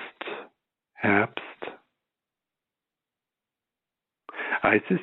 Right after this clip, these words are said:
Kälte hat Bäche und Flüsse überzogen. Alles Leben scheint unter einer tödlichen Kruste erstorben. Parallelen zum menschlichen Leben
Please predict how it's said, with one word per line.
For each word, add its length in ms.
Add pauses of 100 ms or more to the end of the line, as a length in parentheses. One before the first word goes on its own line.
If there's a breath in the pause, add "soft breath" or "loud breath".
Kälte 500
hat 240
Bäche 380
und 140
Flüsse 380
überzogen. 920 (1300 soft breath)
Alles 340
Leben 380
scheint 340
unter 420
einer 300
tödlichen 500
Kruste 440
erstorben. 840
Parallelen 800
zum 120
menschlichen 540
Leben 580